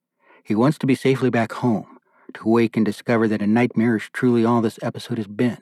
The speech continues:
and to embark on a day as uneventful as yesterday and the days before it. This is all he wants. At last,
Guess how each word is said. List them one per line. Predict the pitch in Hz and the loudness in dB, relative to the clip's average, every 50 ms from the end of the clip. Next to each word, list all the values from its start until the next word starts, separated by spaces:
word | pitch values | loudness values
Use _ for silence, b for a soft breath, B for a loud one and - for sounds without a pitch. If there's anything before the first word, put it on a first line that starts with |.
| _ _ _ _ _ _ _ B B B B B B | _ _ _ _ _ _ _ B B B B B B
and | B 113 - | B -4 -2
to | - 117 | 0 0
embark | 107 107 104 117 117 120 - - | 2 2 2 2 0 0 0 0
on | 113 | -2
a | 107 104 | -2 -2
day | 104 104 120 120 120 120 | 0 0 2 2 4 2
as | 113 101 104 | 2 0 0
uneventful | 120 123 127 107 104 123 120 123 - - 120 123 | 0 0 0 2 2 0 0 0 -2 -2 -2 -2
as | 120 107 107 | 0 0 0
yesterday | 135 135 123 - - - 95 - - - _ _ _ _ _ _ _ _ _ - | 0 0 0 -4 -8 -12 -12 -14 -16 -20 _ _ _ _ _ _ _ _ _ -2
and | 113 110 | 0 0
the | 107 | 2
days | 101 110 113 113 - | 2 2 2 0 -2
before | - 98 - - - 151 143 117 - - | -4 -12 -14 -12 -10 -8 -8 -10 -10 -18
it. | - _ _ _ _ _ _ _ _ _ _ _ _ _ _ _ _ _ _ _ _ _ _ | -20 _ _ _ _ _ _ _ _ _ _ _ _ _ _ _ _ _ _ _ _ _ _
This | - 123 120 104 - - | 0 2 2 2 0 -4
is | - 104 98 - | -8 -8 -10 -10
all | - - 110 104 98 | -8 -6 -4 -4 -4
he | - - 104 | -6 -8 -8
wants. | 92 104 113 90 - _ _ _ - - - _ _ _ _ _ _ _ _ _ _ _ _ _ _ _ _ _ _ _ _ _ _ _ _ _ _ _ _ _ _ _ _ _ _ _ _ _ _ _ _ _ _ _ _ _ _ _ _ _ _ _ - | -6 -6 -8 -8 -10 _ _ _ -20 -20 -20 _ _ _ _ _ _ _ _ _ _ _ _ _ _ _ _ _ _ _ _ _ _ _ _ _ _ _ _ _ _ _ _ _ _ _ _ _ _ _ _ _ _ _ _ _ _ _ _ _ _ _ -4
At | - 107 - | -2 -2 0
last, | 98 113 117 117 117 117 120 123 - - - - | 0 0 2 2 2 0 0 -2 -4 -8 -14 -16